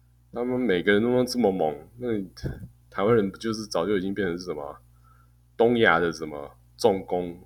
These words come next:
跟商业的强权？”但大家事实可以发现，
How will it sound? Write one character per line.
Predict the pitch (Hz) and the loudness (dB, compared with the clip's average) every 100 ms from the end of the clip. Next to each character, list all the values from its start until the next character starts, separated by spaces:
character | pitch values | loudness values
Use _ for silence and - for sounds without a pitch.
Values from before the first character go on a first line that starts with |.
| - | -18
跟 | - 90 | -10 -6
商 | 90 87 92 | 0 0 0
业 | 87 | -2
的 | 78 | -2
强 | - - | -6 -10
权？” | - - _ - - - - _ _ _ _ _ _ _ _ _ _ _ _ _ - | -18 -20 _ -20 -20 -20 -20 _ _ _ _ _ _ _ _ _ _ _ _ _ -8
但 | 120 | -4
大 | 117 117 | 2 2
家 | |
事 | 110 104 | 2 -4
实 | - - | -8 -6
可 | 85 | -6
以 | |
发 | 78 80 76 | -4 -4 -2
现， | 80 73 | -4 -6